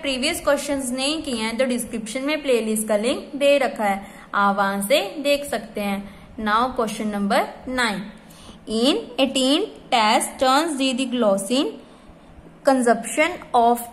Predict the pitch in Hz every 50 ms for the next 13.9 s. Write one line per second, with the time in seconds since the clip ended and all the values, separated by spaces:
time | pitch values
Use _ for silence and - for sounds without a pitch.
0 | 240 220 220 233 233 220 262 254 - - - - 262 220 196 190 196 196 196 208
1 | 233 269 320 427 415 - - - - - - - - - - - - 262 254 247
2 | 240 233 202 220 233 226 220 - - - - - - - - 254 254 240 226 220
3 | 233 220 214 214 233 262 311 359 320 262 247 220 - 208 220 226 220 - - -
4 | 220 220 240 277 - - - 240 202 196 196 196 233 277 302 269 277 254 247 220
5 | 214 220 214 214 214 - 220 208 208 202 214 214 226 226 220 233 240 233 254 247
6 | 240 254 247 240 240 240 240 240 240 247 247 247 254 269 269 269 - 294 294 302
7 | 302 294 - 247 208 202 208 233 294 427 - - - - - - 294 254 196 -
8 | - - - - - - - - - 269 277 269 269 - - 302 320 339 330 -
9 | - 277 262 262 269 269 254 247 240 240 240 262 254 247 240 240 254 285 330 339
10 | - 269 254 254 262 233 233 254 269 294 294 - 269 240 226 120 214 - - -
11 | - - - - - - - - - 240 233 226 220 214 233 208 254 285 370 -
12 | - - 277 269 269 269 247 214 208 220 226 220 226 254 311 359 - - 254 208
13 | 196 220 226 262 320 - - - 240 214 208 214 220 202 202 220 220 226